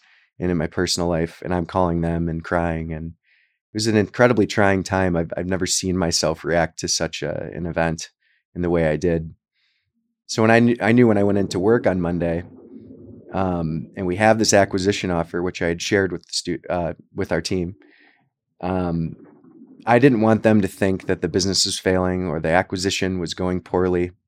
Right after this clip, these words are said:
When I'm mo-, moping around the office or standing in a corner crying, I wanted them to know that everything is fine, but I'm dealing with something very personal. So I called a meeting in the morning and said, "You know how I got engaged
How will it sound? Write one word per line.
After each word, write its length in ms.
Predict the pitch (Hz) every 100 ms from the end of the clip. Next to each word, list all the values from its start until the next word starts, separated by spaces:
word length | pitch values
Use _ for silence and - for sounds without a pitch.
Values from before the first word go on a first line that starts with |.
| _ _ _ _ _ _ _ _ _ -
When 140 | 110
I'm 140 | 101 107
mo-, 200 | 104 101
moping 380 | 104 110 117 107
around 260 | 104 101 95
the 100 | -
office 440 | 98 - 98 -
or 60 | 78
standing 360 | - 98 95
in 80 | 90
a 40 |
corner 440 | 92 101 92 92 92 _ _ _
crying, 520 | - 98 101 87 85 - _ _ -
I 80 | 104
wanted 240 | 131 135
them 180 | 113 113
to 60 | 104
know 340 | 92 92 95
that 320 | 87 87 - -
everything 360 | 104 110 107
is 120 | 85
fine, 420 | - 101 95 87 82
but 140 | 90
I'm 200 | 92 90
dealing 320 | 95 92 90
with 120 | 87
something 340 | - 87 - 85
very 220 | 87 85
personal. 400 | - 95 - -
So 160 | - 95
I 60 |
called 240 | 110 117 98
a 20 |
meeting 300 | 101 110 90
in 80 | 82
the 60 | 82
morning 380 | 80 85 90 - _ _ _ _ _
and 180 | 90 90
said, 400 | - 90 85 85 _ _ _ _ _ _
"You 100 | -
know 180 | 117 117
how 340 | 107 107 98 -
I 400 | 95 95 92 95 _ _ _ -
got 160 | 104
engaged 640 | - 92 95 95 92 -